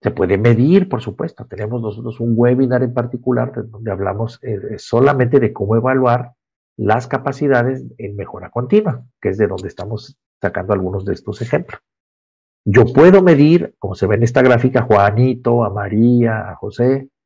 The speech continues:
y puedo ver cuál es su nivel de habilidades técnicas,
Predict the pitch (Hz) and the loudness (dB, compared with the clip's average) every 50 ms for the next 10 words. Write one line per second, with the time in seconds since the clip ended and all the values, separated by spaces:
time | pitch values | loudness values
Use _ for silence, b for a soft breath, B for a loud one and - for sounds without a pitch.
0 | _ _ _ _ _ _ _ _ _ _ _ - 123 113 123 143 151 156 151 139 | _ _ _ _ _ _ _ _ _ _ _ -4 -4 0 2 4 4 4 6 8
1 | 143 139 143 143 139 - - 110 113 120 127 123 - - 131 131 139 143 143 135 | 8 8 6 6 0 -4 -2 0 0 0 -2 -4 -6 -8 -8 -8 -6 -6 -4 -2
2 | 135 123 120 120 131 151 - _ 113 101 104 98 101 92 90 92 87 87 82 87 | 0 0 0 0 -2 -6 -12 _ -10 -8 -8 -6 -6 -8 -10 -10 -12 -12 -10 -8
3 | 104 101 - - - - 214 208 214 196 165 180 - - 113 - | -8 -8 -6 -2 0 0 2 0 0 -4 -6 -6 -6 -8 -8 -8